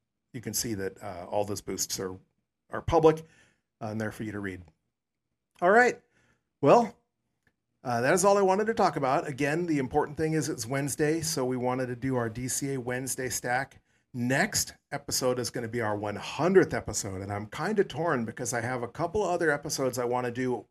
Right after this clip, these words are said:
uh, besides our D C A Wednesday episode. I have an interview I wanna do. I know we haven't done any interviews before, but there's one I'm really, really wanna do that I'm trying to arrange. Uh, and I was kinda wanting to see what shook out the rest of this week, 'cause I have a feeling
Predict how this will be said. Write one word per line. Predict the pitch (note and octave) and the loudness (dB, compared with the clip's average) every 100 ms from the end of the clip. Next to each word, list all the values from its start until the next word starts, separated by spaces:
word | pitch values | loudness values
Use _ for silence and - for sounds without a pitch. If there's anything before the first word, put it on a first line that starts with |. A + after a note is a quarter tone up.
| - | -8
uh, | G#2+ - | -6 -4
besides | A2 - A#2 B2+ B2 | -2 0 2 0 0
our | A#2+ | -4
D | A2+ A#2 | -4 -6
C | A2+ C3 | -8 -4
A | A#2+ | -2
Wednesday | A#2+ A#2+ C3 | -2 -2 -4
episode. | B2+ A#2+ C3+ C3+ C3 _ _ _ - | -4 -2 0 -2 -4 _ _ _ -6
I | B2 | -4
have | A2 | 0
an | A2 | 0
interview | D3+ F3+ F3+ F3 | 2 2 2 2
I | E3+ | 2
wanna | E3 D#3+ | 2 0
do. | D#3 D3+ D#3 | -2 -2 -2
I | |
know | B2 | -2
we | B2 | 0
haven't | A#2+ B2+ | -2 -4
done | B2 B2 | -4 -4
any | A#2 | -4
interviews | A2+ B2 B2+ A#2+ | -4 -4 -4 -4
before, | B2+ C3 B2 | -4 0 0
but | A#2 | 0
there's | G#2 | -6
one | A#2 A2+ | -4 -4
I'm | G2+ G2+ | -6 -8
really, | B2 C3+ B2 | -4 -4 -4
really | A#2 A#2+ A#2+ | -4 -4 -2
wanna | A2+ A2+ | -2 -2
do | A2 A2+ | -2 -2
that | A2 | -2
I'm | G#2+ | -6
trying | G#2+ A2 | -6 -4
to | A2 | -4
arrange. | G#2 G#2 G#2 A2 - _ _ _ _ _ - | -4 -6 -8 -10 -12 _ _ _ _ _ -10
Uh, | G#2+ | -8
and | C3+ F3 G#3 | -2 0 2
I | D3+ | 2
was | C3+ | 0
kinda | - C#3+ F#3+ D#3+ - - | -4 -4 -4 -6 -10 -10
wanting | B2 A#2+ B2 | -4 -4 -4
to | |
see | A#2+ - B2+ | -6 -4 -2
what | A#2 - | -4 -4
shook | - - C3+ | -10 -8 -4
out | B2+ C3 - _ _ _ _ | 0 -2 -4 _ _ _ _
the | - | -6
rest | A#2 A#2+ - | -2 -2 -4
of | A#2 | -6
this | G#2+ | -4
week, | B2 C3 | -2 -4
'cause | - A2 | -4 -4
I | |
have | A2+ A2 | -2 -2
a | |
feeling | F#2+ - A3 A3+ C#3 A#2 | -6 -8 0 2 4 0